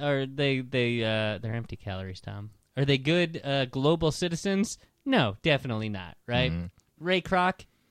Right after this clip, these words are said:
Speaker 1: real piece of shit.
Speaker 2: Mm-hmm. Real crock of shit.
Speaker 1: But they got this, th-, this group of millennials here,
Speaker 2: <laughs>
Speaker 1: Tom.
Speaker 2: Yeah.
Speaker 1: Which, you know what?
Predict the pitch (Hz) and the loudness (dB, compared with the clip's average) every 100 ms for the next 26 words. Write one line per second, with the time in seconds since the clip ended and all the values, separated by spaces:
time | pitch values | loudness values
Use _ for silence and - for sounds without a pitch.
0 | _ 127 185 254 220 226 - 175 - 101 | _ -6 -2 -2 0 -2 -4 -4 -4 -6
1 | - _ _ - - - 98 101 110 - | -10 _ _ -16 -4 0 2 0 -2 -6
2 | _ _ _ _ _ - 92 92 78 - | _ _ _ _ _ -6 0 0 -2 -4
3 | 98 104 - - - 69 - _ - - | -2 -2 -6 -8 -8 -10 -10 _ -20 -10
4 | 285 247 190 135 120 - 135 156 165 151 | -6 -2 -2 -4 -6 -8 -10 -6 -4 -4
5 | 151 147 131 151 185 135 104 101 117 160 | -2 -4 -2 -2 0 0 -2 -2 0 2
6 | 123 95 92 104 95 95 151 110 117 110 | 0 -2 -6 -2 -2 4 4 6 4 2
7 | - 92 69 - _ - _ _ - 180 | 2 0 0 -12 _ -20 _ _ -2 0
8 | 180 - - _ _ _ _ _ _ - | 0 -6 -16 _ _ _ _ _ _ -2
9 | 214 233 247 214 | 2 2 2 -2